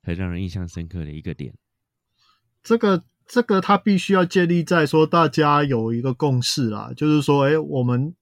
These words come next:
Speaker 2: 我今天对你提这样的建议，或者是说，诶，我觉得你哪一些行为不太好，我觉得这个，这个行为它可以被改善，它必须要有一个，呃，团体共识，是说大家都觉得我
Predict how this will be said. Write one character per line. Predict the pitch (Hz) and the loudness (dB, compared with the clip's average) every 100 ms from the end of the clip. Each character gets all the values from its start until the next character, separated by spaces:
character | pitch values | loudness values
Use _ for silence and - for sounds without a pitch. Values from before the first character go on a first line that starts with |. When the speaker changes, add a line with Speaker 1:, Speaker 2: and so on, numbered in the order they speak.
| - | -6
Speaker 2:
我 | 143 127 | -2 0
今 | 165 180 | 2 4
天 | 185 185 | 4 4
对 | 180 180 | 4 2
你 | 135 113 | 2 0
提 | - 117 127 | -2 -4 0
这 | 151 | 0
样 | 143 127 | 2 0
的 | 123 | -2
建 | 147 131 | -2 -2
议， | 131 123 | -2 -2
或 | 147 131 | -2 -2
者 | |
是 | 131 | -2
说， | 127 143 | -2 -2
诶， | 147 | 0
我 | 131 | -2
觉 | 120 135 | -2 -2
得 | 139 | -2
你 | 139 | -2
哪 | 117 117 | -4 -4
一 | |
些 | 143 147 | -2 -2
行 | - 127 127 | -2 -4 0
为 | 120 | -2
不 | 123 | -2
太 | 120 143 117 | -4 -2 -2
好， | 104 101 | -6 -10
我 | 113 | -10
觉 | - 131 | -4 -2
得 | 135 | -2
这 | 156 | -2
个， | 139 123 - _ _ _ _ | -2 -4 -6 _ _ _ _
这 | - | 2
个 | 190 | 2
行 | 165 143 139 | 4 2 2
为 | 135 | 2
它 | 147 147 | 2 0
可 | - 135 | 0 0
以 | 131 123 | 2 2
被 | 151 131 | 0 0
改 | 117 107 | -2 -8
善， | 107 - 117 98 _ _ _ _ _ _ | -8 -4 -4 -6 _ _ _ _ _ _
它 | - 175 | 0 2
必 | 180 202 | 4 2
须 | 175 185 | 2 2
要 | 175 | 4
有 | 147 123 | 4 4
一 | 123 | 2
个， | 135 127 123 117 117 - _ _ - | 2 2 2 2 -4 -8 _ _ -6
呃， | 123 117 117 | -4 -4 -6
团 | - 139 | -2 0
体 | 185 131 113 | 0 -2 -2
共 | 160 139 | -2 0
识， | 127 143 120 | -2 -4 -4
是 | 135 | -4
说 | 123 131 123 | -2 -2 -2
大 | 151 | -2
家 | 139 135 | 0 0
都 | 139 | -2
觉 | 127 117 | -2 -4
得 | 117 117 - | -4 -4 -4
我 | 131 120 | -2 -4